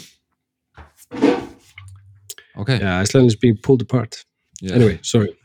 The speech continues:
Speaker 1: <laughs> Where, where were we?
Speaker 2: Uh, yeah, where were we? Exactly. Uh, I forgot. Um, we were talking about, um,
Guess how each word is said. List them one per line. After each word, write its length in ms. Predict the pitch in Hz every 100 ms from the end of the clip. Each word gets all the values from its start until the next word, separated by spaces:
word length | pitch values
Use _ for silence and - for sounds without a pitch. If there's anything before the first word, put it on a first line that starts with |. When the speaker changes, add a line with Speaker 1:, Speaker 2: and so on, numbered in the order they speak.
| -
Speaker 1:
<laughs> 1900 | - 98 - - - _ _ _ _ _ _ _ _ - _ _ _ _
Where, 140 | - 107 95
where 160 | 117 104
were 160 | 98
we? 160 | 90 - _ _ _ _ _ _ _ _ _ -
Speaker 2:
Uh, 120 | 101
yeah, 200 | 92 76 - 76
where 120 | 101
were 160 | 95 110
we? 200 | 82 -
Exactly. 460 | - - 101 92 82 - -
Uh, 260 | 95 90 90 - _ _ -
I 120 | 95
forgot. 400 | - 90 139 - -
Um, 280 | 101 98 90 82 _ _
we 100 | 113
were 100 | 113
talking 360 | 101 113 110 110
about, 500 | 90 95 92 82 -
um, 360 | 92 87 82